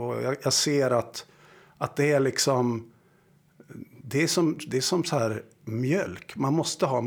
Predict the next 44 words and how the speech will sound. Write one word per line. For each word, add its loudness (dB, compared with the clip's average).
Microsoft. -6
Och -4
det 2
ser 2
jag 2
i -4
alla 4
möjliga 2
organisationer. -2
Och -2
är 2
det 0
så 2
att -4
Microsoft 2
säger 2
att -4
nu 0
har 2
vi 0
en 2
ny 2
produkt, -4
då -4
måste -4
man -4
köpa -4
den. -4
Eh, -4
nej, -2
måste -6
man -6
inte. -12
Och -4
sen 0
kommer 2
Linux 2
och 0
bara 2
slår 2
undan 4
<laughs> -4
benen 2
på, -4